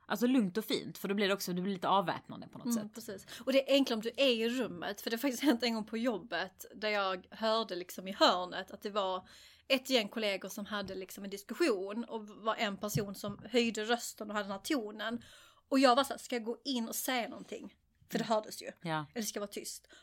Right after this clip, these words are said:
Speaker 2: Och då valde jag att inte säga något.
Speaker 1: Mm.
Speaker 2: För jag kände att jag vill inte heller hoppa in och hoppa på den personen.
Speaker 1: Mm.
Speaker 2: Och, och jag kan tänka på den ibland att jag kanske borde ha sagt någonting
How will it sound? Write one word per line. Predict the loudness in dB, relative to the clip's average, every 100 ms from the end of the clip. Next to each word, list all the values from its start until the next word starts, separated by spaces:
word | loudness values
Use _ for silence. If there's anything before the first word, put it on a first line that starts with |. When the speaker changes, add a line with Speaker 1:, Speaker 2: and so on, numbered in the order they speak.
| _
Speaker 2:
Och | 2
då | 6
valde | 6 6 4
jag | 0
att | 0
inte | -8 -2
säga | 2 2 0
något. | -6 -10 -12 -12 -10
Speaker 1:
Mm. | -10 -10 -12 -16 _ _
Speaker 2:
För | 2
jag | 2
kände | 4 2 0
att | 0
jag |
vill | 0
inte | 0
heller | -4
hoppa | -6 -8 -10 -8 -4
in | -2 -2 -8 -10
och | -10
hoppa | -10 -8 -10
på | -8 -4 -2 -2 0
den | 0
personen. | 0 -6 -6 -8 -8 -8 -10 _ _ _ _ _ _ _
Speaker 1:
Mm. | -6 -6 -8 _ _ _ _ _ _ _
Speaker 2:
Och, | -10 -4
och | -2 -2 0
jag | 2 2
kan | 0
tänka | 2 2 2 -4
på |
den | -2 -2 -4
ibland | -4 -2 -2
att | -6 -14 _
jag | -10 -8
kanske | -6 -6
borde | -4 -6
ha | -8
sagt | -6 -2 -4 -6 -12
någonting | -12 -12 -10 -10 -10 -16